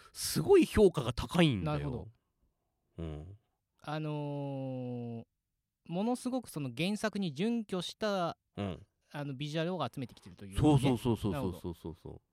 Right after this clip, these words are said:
Speaker 2: ああ。ある意味において、
Speaker 1: うん。
Speaker 2: あの、実写版の銀魂に近いようなものが
Speaker 1: ものが、
Speaker 2: あると。
Speaker 1: <laughs> はい、
Speaker 2: うん。
Speaker 1: うん。っていうので、
Speaker 2: うん。
Speaker 1: ちょっと、あの、まあ、ピーターラビットと、
Speaker 2: なるほど。
Speaker 1: あと、その、え、<laughs> 鬼面組？
Speaker 2: ハイスクール鬼面組ですね。
Speaker 1: ハイスクール鬼面組が、
Speaker 2: はい。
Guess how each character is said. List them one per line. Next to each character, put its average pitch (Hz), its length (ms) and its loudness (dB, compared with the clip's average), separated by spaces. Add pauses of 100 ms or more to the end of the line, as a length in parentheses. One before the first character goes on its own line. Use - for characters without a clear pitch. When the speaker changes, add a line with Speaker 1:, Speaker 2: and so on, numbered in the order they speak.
(120)
Speaker 2:
あ 123 480 -8
あ。 - 20 -20 (300)
あ 202 100 -6
る 214 80 -2
意 214 100 -2
味 220 160 -2
に 208 120 -4
お 175 100 -2
い 165 60 -6
て、 220 320 -2
Speaker 1:
う 117 100 0
ん。 98 120 0
Speaker 2:
あ 135 100 -8
の、 139 100 -8
実 135 140 -6
写 180 140 -2
版 165 100 0
の 160 80 0
銀 151 160 -4
魂 147 180 -2
に 143 60 -6
近 - 140 -4
い 131 40 0
よ 110 80 -4
う 101 40 -6
な 101 60 -8
も 101 120 -6
の 98 80 -6
が - 140 -16
Speaker 1:
も 170 180 10
の 196 140 12
が、 180 380 10
Speaker 2:
あ 185 40 10
る 226 320 10
と。 247 100 8
Speaker 1:
<laughs> 180 80 12
は 180 80 10
い、 151 80 8
Speaker 2:
う 139 80 0
ん。 - 40 -2
Speaker 1:
う 135 200 6
ん。 - 40 2
っ - 20 -10 (680)
て 143 80 6
い 170 100 8
う 165 40 6
の 110 100 2
で、 95 280 4
Speaker 2:
う - 80 -4
ん。 - 20 -12
Speaker 1:
ち 127 100 -8
ょ 120 60 0
っ 101 80 -12
と、 85 420 -4 (160)
あ - 80 -12
の、 69 300 -12 (120)
ま 117 100 -2
あ、 104 40 -2 (140)
ピ - 140 -6
ー 90 60 -6
タ 92 180 0
ー - 20 0
ラ 92 120 0
ビ 82 120 -8
ッ - 80 -16
ト - 100 -16
と、 - 120 -10
Speaker 2:
な 143 80 -2
る - 20 -4
ほ 117 60 -4
ど。 98 80 -6
Speaker 1:
あ - 20 -16
と、 127 280 -2 (500)
そ - 120 -10
の、 82 140 -8 (460)
え、 135 180 4 (320)
<laughs> - 380 -18
鬼 147 40 2
面 156 180 8
組？ 151 200 6
Speaker 2:
ハ 151 60 0
イ - 20 -6
ス - 80 -8
ク 151 60 -8
ー 135 40 -6
ル 113 60 -12
鬼 120 100 -8
面 113 120 -6
組 107 100 -8
で - 60 0
す - 20 4
ね。 175 60 8
Speaker 1:
ハ - 20 12
イ 180 80 6
ス 165 60 -6
ク - 80 6
ー - 20 6
ル - 100 2
鬼 180 200 8
面 180 80 4
組 185 160 2
が、 190 80 8
Speaker 2:
は 147 40 4
い。 - 40 -2